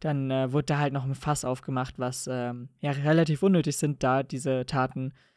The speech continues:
ähm, zehn Jahre beziehungsweise sogar noch länger schon, äh, ja, her sind und, äh,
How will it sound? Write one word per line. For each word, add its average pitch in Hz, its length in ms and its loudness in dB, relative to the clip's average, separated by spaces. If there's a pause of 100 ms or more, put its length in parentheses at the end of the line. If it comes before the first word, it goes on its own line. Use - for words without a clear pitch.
(200)
ähm, 139 340 -6
zehn 165 240 4
Jahre 151 240 4
beziehungsweise 139 540 -2
sogar 135 200 -2
noch 139 280 -2
länger 139 400 0 (220)
schon, 131 400 0
äh, 127 280 0 (120)
ja, 131 260 -2 (160)
her 156 300 4
sind 135 280 -2
und, 131 320 -4
äh, 127 240 0